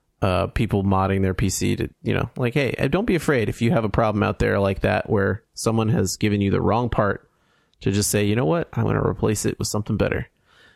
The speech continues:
Um, my suggestion to him afterwards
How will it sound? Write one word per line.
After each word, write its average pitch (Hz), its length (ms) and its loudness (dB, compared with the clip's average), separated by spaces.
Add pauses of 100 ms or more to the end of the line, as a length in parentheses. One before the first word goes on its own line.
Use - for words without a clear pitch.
(260)
Um, 113 460 0 (1040)
my 127 260 2
suggestion 123 880 0
to 107 160 0
him 104 320 0
afterwards 82 800 -2